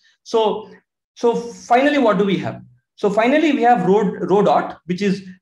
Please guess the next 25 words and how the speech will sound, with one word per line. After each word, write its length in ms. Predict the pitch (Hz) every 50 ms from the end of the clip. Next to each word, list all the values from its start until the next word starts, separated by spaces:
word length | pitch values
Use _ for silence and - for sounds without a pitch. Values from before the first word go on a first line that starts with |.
| _
which 180 | - 151 185 180
is 120 | 208 190
going 220 | 180 185 202 208 196
to 80 | 208
be 140 | 196 190 196
my 480 | 190 185 180 175 165 160 147 143 - - - -
system 420 | - - - 185 185 - 196 180 180
of 120 | 170 170
interest, 480 | 151 143 143 147 180 302 - - - - _ _ _ _ _ _ _ _ _ _ _
system 380 | _ - 170 156 - - 170 165
of 160 | 156 151 147
interest. 360 | 135 131 123 - 190 - - - - - _ _ _ _ - _ _ _ _ _ _ _ _ _ _ _ 180 _ _ 185 _ 185 _ _ _ _ _ 185 175 _ _ 190 _ _ _ _ _ _ _ _ 180 _ _ _ _ _ _ _ _ _ -
Okay. 340 | 135 143 202 240 240 - - _ _ _ _ _ _ _ _ _ _ _ _ _ _ _ _ _ _ _ _ _ _ - -
And, 380 | - 180 180 196 202 208 208 196 202 -
and 320 | - 196 196 202 202 185
we 140 | 180 196 190
have, 360 | 185 190 202 214 214 202 185
um, 500 | 190 180 175 170 160 151 151 - - - - -
so 160 | 190 185 202 185
that 200 | 185 190 196 190
is 120 | 233 208
basically 560 | 175 185 196 190 208 190 226 - 226 220 208
written 340 | 175 175 185 175 202 202 190
like 200 | 175 151 143 131
this 380 | 151 190 - - - - _